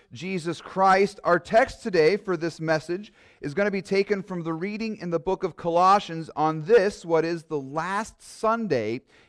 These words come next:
in the church year. Uh, we begin today with the word of prayer. Father in heaven, we give you thanks that you have gathered us here at your church, where we might hear your word,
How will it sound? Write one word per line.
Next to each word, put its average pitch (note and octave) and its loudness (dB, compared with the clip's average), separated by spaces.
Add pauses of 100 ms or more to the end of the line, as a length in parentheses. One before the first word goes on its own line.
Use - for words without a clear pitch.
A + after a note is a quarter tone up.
in E3 -4
the D#3 -2
church F3 -4
year. C#3 0 (320)
Uh, A#2+ -4
we D3 0
begin D#3 0
today D3 2
with C#3 0
the C3 -2
word A#2+ -2
of G#2 -12
prayer. F2+ -12 (640)
Father F3 6
in D3+ -2
heaven, D#3+ 2
we D3+ -2
give D3+ 2
you D3 -6
thanks D3 -4
that C3 -12
you C#3+ -2
have A#2+ -2
gathered C3+ -2
us B2 -4
here C3 -4
at - -10
your C3+ -2
church, - -12 (340)
where C3 -2
we D#3 0
might D3 0
hear D#3+ 0
your D#3+ 4
word, D3 2